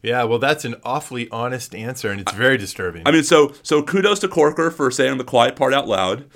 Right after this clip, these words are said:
Speaker 2: Um,
Speaker 1: Yep.
Speaker 2: but, you know, I just wanna be clear. Listen, I understand that. Let's drop the canard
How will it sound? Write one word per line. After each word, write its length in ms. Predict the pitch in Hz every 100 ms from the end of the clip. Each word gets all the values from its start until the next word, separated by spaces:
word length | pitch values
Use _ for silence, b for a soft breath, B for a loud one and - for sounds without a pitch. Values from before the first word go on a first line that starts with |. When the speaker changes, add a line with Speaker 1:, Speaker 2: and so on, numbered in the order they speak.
| b -
Speaker 2:
Um, 380 | 123 120 113 117
Speaker 1:
Yep. 100 | b - -
Speaker 2:
but, 300 | 165 - - -
you 120 | 165
know, 300 | 139 107 - b b b _
I 80 | 175
just 100 | 294
wanna 140 | 294 262
be 60 | 226
clear. 420 | - 226 127 -
Listen, 420 | 202 - 131 98 -
I 140 | - 226
understand 960 | 214 143 123 - - 180 202 185 196 101
that. 320 | 90 82 - b b b _
Let's 300 | 107 165 180
drop 720 | - 113 117 113 147 165 - 139
the 120 | 185
canard 760 | 190 190 185 175 123 117 120